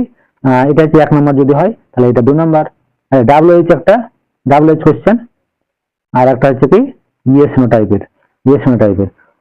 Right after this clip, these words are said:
ডাব্লিউএইচ কোশ্চেনে কি হয় না, ডাব্লিউএইচ কোশ্চেনে যখন প্রশ্ন জিজ্ঞাসা করা হবে, তখন you have to give, আহ, the information in full,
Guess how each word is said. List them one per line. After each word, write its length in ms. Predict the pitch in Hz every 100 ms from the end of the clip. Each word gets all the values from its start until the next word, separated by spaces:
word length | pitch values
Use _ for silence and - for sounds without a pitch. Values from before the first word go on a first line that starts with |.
| 120
ডাব্লিউএইচ 380 | 147 190 214 -
কোশ্চেনে 320 | 180 180 156
কি 120 | 147
হয় 160 | 180 190
না, 120 | 139
ডাব্লিউএইচ 440 | 131 143 156 -
কোশ্চেনে 480 | 151 - 143 127 147
যখন 180 | 139 135
প্রশ্ন 340 | 135 123 131
জিজ্ঞাসা 300 | 131 135 135
করা 180 | 131 139
হবে, 140 | 147 - _ _ -
তখন 160 | 139 143
you 240 | 147 165
have 160 | 170 170
to 80 |
give, 520 | 139 123 165 196 226 226 _ _ -
আহ, 440 | 143 139 139 139 139
the 480 | 120 143 135 139
information 640 | 156 - 160 151 151 156 156
in 120 | 160
full, 380 | 151 147 127